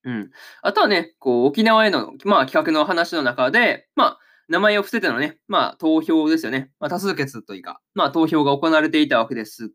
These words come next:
が、まあ、その丸にね、入れたその三人目ですね。うん、そこのところがね、まあ、後々、後々なんかこう、重要になってきそうだなっていう風な、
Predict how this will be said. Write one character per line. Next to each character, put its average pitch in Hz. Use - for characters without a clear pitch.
が、 202
ま 277
あ、 -
そ 147
の 123
丸 214
に 233
ね、 233
入 190
れ 165
た 117
そ 120
の 113
三 156
人 156
目 160
で 180
す 175
ね。 147
う 185
ん、 180
そ 202
こ 233
の 180
と 165
こ 151
ろ 147
が 147
ね、 160
ま 185
あ、 151
後 151
々、 147
後 156
々 240
な 175
ん 165
か 143
こ 131
う、 127
重 151
要 156
に 143
な 113
っ -
て 139
き 135
そ 165
う 139
だ 139
な 208
っ 208
て 254
い 254
う 254
風 320
な、 -